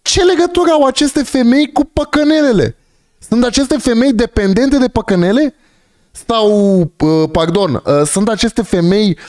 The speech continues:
uh, consumatoare în scop recreațional de păcănele? Ca să știm, adică ar trebui să știe ziarele de cancan. Giulia și Ramona Olaru, dependente de păcănele, sau nu știu.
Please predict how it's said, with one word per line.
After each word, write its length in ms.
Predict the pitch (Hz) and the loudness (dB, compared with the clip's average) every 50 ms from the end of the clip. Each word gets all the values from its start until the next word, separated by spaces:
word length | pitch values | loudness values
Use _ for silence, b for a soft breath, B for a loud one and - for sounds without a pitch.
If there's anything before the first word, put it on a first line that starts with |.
| B B B | B B B
uh, 260 | - 139 139 143 147 | -2 0 0 0 0
consumatoare 1200 | 147 - 175 185 180 165 - 185 180 170 165 165 180 165 - 233 214 202 190 185 180 170 170 165 | -2 -2 -2 -2 -2 -2 0 0 0 -2 -2 -2 -2 0 0 0 2 2 2 2 2 2 2 2
în 240 | 160 147 139 151 151 | 2 2 0 0 -2
scop 260 | - - - 190 185 | -4 -4 -4 -4 -2
recreațional 800 | 180 175 180 165 - 175 170 165 156 - 156 143 143 165 190 220 | -2 -2 -2 -2 0 0 0 0 -2 -2 -2 0 0 0 0 0
de 100 | 202 202 | 0 -2
păcănele? 600 | - - 165 - 160 151 156 190 226 285 294 b b b b b b b b b b b b b b b b b b _ _ _ _ _ _ | -2 -4 -4 -2 -2 0 0 2 2 0 0 b b b b b b b b b b b b b b b b b b _ _ _ _ _ _
Ca 200 | _ - 214 226 | _ -4 -4 -2
să 140 | - - | -2 -2
știm, 320 | 294 - - - 359 381 302 | -2 -2 0 0 2 2 2
adică 240 | 226 180 180 - 196 | 2 0 0 0 -2
ar 80 | 190 | -2
trebui 300 | - 208 185 202 254 277 | 0 0 2 2 2 2
să 100 | 262 339 | 2 0
știe 280 | 311 - - 339 349 226 | -2 0 0 0 0 2
ziarele 340 | 170 165 220 240 233 226 226 | 2 2 2 2 2 0 0
de 80 | 226 | 0
cancan. 480 | 220 240 247 254 247 - 262 196 151 135 | 0 0 0 0 0 0 0 0 0 -2
Giulia 440 | 123 - 202 269 294 254 254 220 180 | 0 0 2 2 2 2 2 2 0
și 160 | - - 180 | 0 0 0
Ramona 360 | 180 175 202 247 262 240 214 | 0 0 2 2 2 2 2
Olaru, 560 | 170 135 123 147 208 294 311 311 302 294 B B B B B | 2 2 2 2 2 2 2 2 2 0 B B B B B
dependente 580 | 156 247 285 - - 247 240 262 302 302 302 | -4 -4 -2 0 -2 0 0 0 2 2 2
de 100 | 302 302 | 2 0
păcănele, 440 | - 302 285 - 311 302 294 233 165 | 0 -2 -2 0 0 0 2 2 0
sau 160 | 160 185 208 | 0 0 0
nu 100 | 247 269 | 0 0
știu. 240 | 240 - - 123 - | -2 -2 -4 -6 -6